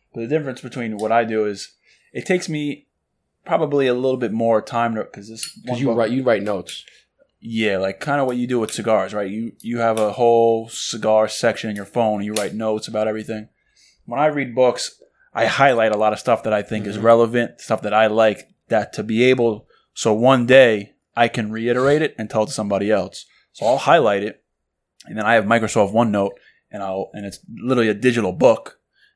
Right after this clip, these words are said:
Speaker 1: and I will create a, uh,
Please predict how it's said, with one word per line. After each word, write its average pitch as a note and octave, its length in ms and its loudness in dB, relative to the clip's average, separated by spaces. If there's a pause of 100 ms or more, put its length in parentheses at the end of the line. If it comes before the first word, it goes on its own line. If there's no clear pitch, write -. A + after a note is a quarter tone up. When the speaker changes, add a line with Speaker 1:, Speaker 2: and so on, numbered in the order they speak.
Speaker 1:
and G2+ 240 -8
I G2 200 -4
will G2 480 -6
create A2+ 600 -4
a, G#2 600 -8 (200)
uh, F#2 340 -4